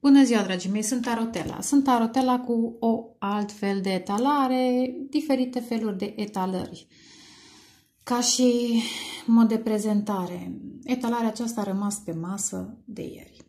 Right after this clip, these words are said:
Am acoperit-o frumos, frumușel, pentru că n-am putut să folosesc calculatorul. Este atât de frumoasă încât nu pot să renunț la ea. Sper să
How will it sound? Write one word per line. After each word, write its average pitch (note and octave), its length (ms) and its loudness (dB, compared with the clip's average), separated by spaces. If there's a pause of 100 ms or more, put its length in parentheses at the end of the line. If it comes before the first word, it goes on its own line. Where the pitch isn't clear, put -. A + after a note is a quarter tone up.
(140)
Am G3 180 0
acoperit-o F#3 600 -8
frumos, F#3 460 -8
frumușel, - 500 -6
pentru C#4 300 -2
că C4 140 0
n-am B3+ 240 6
putut A3+ 260 -2
să A3+ 100 -2
folosesc G#3 500 -4
calculatorul. F3 760 -10
Este A#3+ 460 0
atât G3 300 -6
de G3 100 -2
frumoasă F#3+ 800 -2
încât A3+ 440 0
nu A#3 280 8
pot G3+ 360 -8 (100)
să - 600 -4
renunț G#3+ 480 -2
la G#3 220 -2
ea. - 260 -6 (1900)
Sper C4 460 4 (440)
să B3+ 640 2